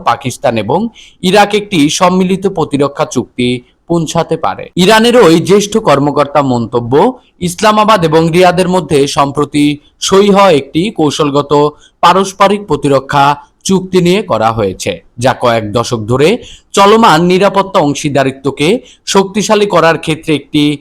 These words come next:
গুরুত্বপূর্ণ মাইলফলক হিসেবে চিহ্নিত করে।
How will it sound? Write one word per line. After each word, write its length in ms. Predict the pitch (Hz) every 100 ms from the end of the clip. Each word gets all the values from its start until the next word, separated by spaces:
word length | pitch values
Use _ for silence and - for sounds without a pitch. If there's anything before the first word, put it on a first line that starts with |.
| _ _ 143
গুরুত্বপূর্ণ 560 | 175 190 190 196 196 196 190
মাইলফলক 480 | 131 131 127 143 139
হিসেবে 360 | 123 - 117 120 123 123 _ -
চিহ্নিত 420 | 170 165 160 175 175 120
করে। 200 | 101